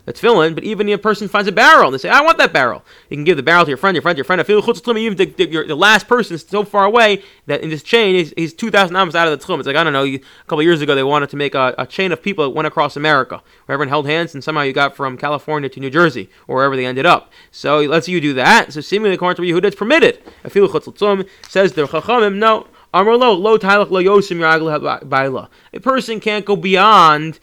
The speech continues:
where, the, the barrel can't go beyond where the owner is standing. As, as we've seen previously, once you're Kona Shvisa, that's your place, so then your, even your items can't go beyond two thousand amos. Mishnah Gimel.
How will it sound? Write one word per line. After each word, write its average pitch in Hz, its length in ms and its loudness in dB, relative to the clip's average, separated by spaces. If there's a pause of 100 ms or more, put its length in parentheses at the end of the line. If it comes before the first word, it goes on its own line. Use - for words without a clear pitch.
(160)
where, 156 520 0 (200)
the, 170 100 -2
the 175 140 4
barrel 196 380 6
can't 208 180 0
go 190 80 0
beyond 180 540 2
where 170 180 2
the 151 140 -2
owner 175 580 2
is 156 140 -6
standing. 151 400 -2
As, 120 120 -8
as 127 220 -12
we've 143 140 -10
seen 190 140 -6
previously, 185 500 0 (180)
once 202 220 0
you're 208 80 0
Kona 180 220 0
Shvisa, 190 340 -6
that's 170 240 -2
your 170 100 -4
place, 185 460 2 (180)
so - 160 -8
then 156 240 -4
your, 170 220 0
even 202 180 -2
your 170 140 2
items 185 340 4
can't 175 220 -4
go 156 100 -2
beyond 151 400 0 (220)
two 160 160 -14
thousand 131 480 -2 (280)
amos. 135 460 -6 (540)
Mishnah 165 400 -4
Gimel. 147 320 -4